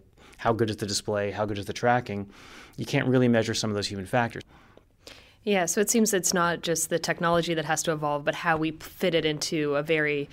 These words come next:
Speaker 2: to serve a tactical purpose in, in military or in, in medicine.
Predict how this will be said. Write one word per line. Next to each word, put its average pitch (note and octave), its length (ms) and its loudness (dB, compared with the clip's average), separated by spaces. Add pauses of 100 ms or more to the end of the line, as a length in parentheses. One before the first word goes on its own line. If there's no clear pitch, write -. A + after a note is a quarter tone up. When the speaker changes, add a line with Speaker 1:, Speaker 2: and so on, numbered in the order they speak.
(100)
Speaker 2:
to G3 100 -2
serve A3 240 4
a F#3+ 40 4
tactical D#3 500 0
purpose D3 560 -4
in, C#3 180 -4
in D3 160 -6
military C#3 640 -4
or C3 340 -4
in, C#3 340 -8
in D3 140 -8
medicine. C3+ 540 -4